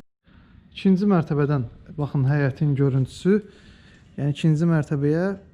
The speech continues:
pilləkənlərlə qalxdıq yuxarı hissəyə. Göstərim sizə, bura ikinci mərtəbənin, belə deyək də, giriş hissəsidir.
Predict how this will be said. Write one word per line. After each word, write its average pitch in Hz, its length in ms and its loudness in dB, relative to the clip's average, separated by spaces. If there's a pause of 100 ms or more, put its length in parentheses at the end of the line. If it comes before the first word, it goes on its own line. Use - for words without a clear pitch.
(100)
pilləkənlərlə 143 800 0
qalxdıq 120 480 -8 (320)
yuxarı 135 320 -2
hissəyə. 143 480 -2 (3000)
Göstərim 143 420 -6
sizə, 175 320 -6
bura 160 240 -2
ikinci 151 320 -4
mərtəbənin, 151 600 -2 (160)
belə 143 180 -4
deyək 131 300 -4
də, 165 100 -2 (1400)
giriş 156 320 -2
hissəsidir. 123 580 -6